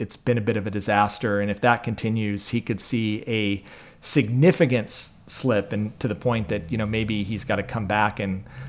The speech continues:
look at the twenty twenty-three N B A draft. Hoping he turns it around. All of his teammates think he's great. I've talked to some folks over there that have played with him, uh, coaches that have coached him. They, they all love him. He's got an incredible story,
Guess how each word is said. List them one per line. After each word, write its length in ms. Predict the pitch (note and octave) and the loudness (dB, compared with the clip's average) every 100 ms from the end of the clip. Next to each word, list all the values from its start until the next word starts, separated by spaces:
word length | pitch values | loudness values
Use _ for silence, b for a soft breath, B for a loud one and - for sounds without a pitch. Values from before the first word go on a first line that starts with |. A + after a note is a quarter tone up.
| B | B
look 160 | B2+ A#2+ | 0 0
at 80 | A#2 | -2
the 80 | C3+ | -6
twenty 300 | - B2 A2 | -2 -2 -2
twenty-three 720 | - A2+ G#2 C3 C3 A#2+ B2 | -4 -6 -4 2 2 2 0
N 160 | A#2 | -4
B 160 | A2 G#2+ | 0 0
A 100 | G2 | 0
draft. 560 | A2 G#2 G#2 G2+ - B B B | 0 2 2 0 -4 B B B
Hoping 340 | - F#3+ G3 F3+ | 8 8 10 6
he 80 | D3+ | 6
turns 320 | - C#3+ B2 | 4 4 4
it 80 | A#2 | 2
around. 460 | A2+ A#2 A2+ A2+ - | 2 2 2 0 0
All 280 | B2+ A2+ D3+ | 0 6 6
of 40 | |
his 140 | B2+ - | 6 2
teammates 500 | - B2+ A#2+ A2+ - | -2 0 0 -2 -6
think 280 | - B2 - | -2 -2 0
he's 200 | A2+ - | -4 -2
great. 400 | B2 A2+ A2+ G#2+ | 0 2 4 2
I've 140 | G2 | 0
talked 240 | A#2+ A2 | 0 0
to 40 | A2+ | -4
some 180 | - G#2 | -6 -2
folks 280 | G#2+ G#2 | -4 -2
over 220 | A#2 G#2+ A2 | -2 -2 -2
there 260 | G#2+ G#2 | 0 0
that 120 | G2+ | -2
have 120 | G2+ - | -6 0
played 280 | C#3 C#3 | 4 4
with 120 | B2+ B2+ | 4 2
him, 360 | B2 B2 A#2 B B B - | 2 2 0 B B B 0
uh, 400 | A2+ G#2 G2 A2 | 2 4 0 -4
coaches 400 | - B2+ B2+ A#2+ | 2 2 4 0
that 100 | A#2 | -2
have 100 | G2+ | -4
coached 360 | - C3+ B2+ - | 2 2 2 2
him. 240 | B2+ A#2+ | 2 2
They, 160 | A2 G#2+ | 0 -2
they 220 | A#2+ A2+ | -4 -4
all 300 | A#2+ C3 C3+ | 4 6 6
love 260 | A2+ B2 A#2+ | 6 2 2
him. 260 | B2 A#2+ | 0 -2
He's 160 | A#2 - | -2 -2
got 160 | A2 A2 | -2 0
an 100 | G#2+ | -2
incredible 460 | G#2 - A#2 G#2+ | -2 0 0 0
story, 580 | - - A#2 A2+ A2 | -2 0 2 2 0